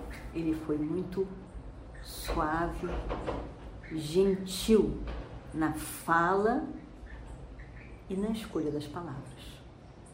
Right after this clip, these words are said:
E Krishna se diverte. Ele pensa, "Ué, de onde saiu esse Bhima aí? De onde veio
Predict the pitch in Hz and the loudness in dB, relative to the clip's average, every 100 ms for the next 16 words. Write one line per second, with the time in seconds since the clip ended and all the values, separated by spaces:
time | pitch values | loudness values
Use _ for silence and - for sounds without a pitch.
0 | - - - - - - - - - - | -18 -18 -16 -16 -16 -16 -16 -16 -14 -14
1 | - - - 254 254 - 226 240 - 170 | -14 -14 -2 0 2 8 8 8 2 0
2 | 127 127 - - - - - - - 185 | 0 -2 -8 -12 -16 -16 -14 -8 2 4
3 | - 220 233 - - - - - - - | 4 6 6 6 0 -8 -12 -14 -16 -16
4 | - - - - - - - - - - | -16 -16 -16 -16 -16 -16 -16 -16 -14 4
5 | 233 220 208 180 147 - 135 117 - - | 6 8 8 8 8 2 -4 -4 -12 -14
6 | - - 214 240 - - - - - - | -12 4 6 6 4 -8 -12 -16 -16 -10
7 | - 185 220 - 285 277 262 262 185 185 | 4 8 8 6 6 6 6 6 4 4
8 | 185 202 151 151 143 - - - - - | 6 8 6 2 0 -4 -10 -14 -16 -16
9 | - - - - - - - - - - | -16 -16 -16 -16 -18 -18 -16 -16 -16 -16
10 | - - - - 170 196 254 311 302 214 | -16 -16 -16 -8 4 8 10 10 10 12
11 | 233 208 127 - | 12 12 10 4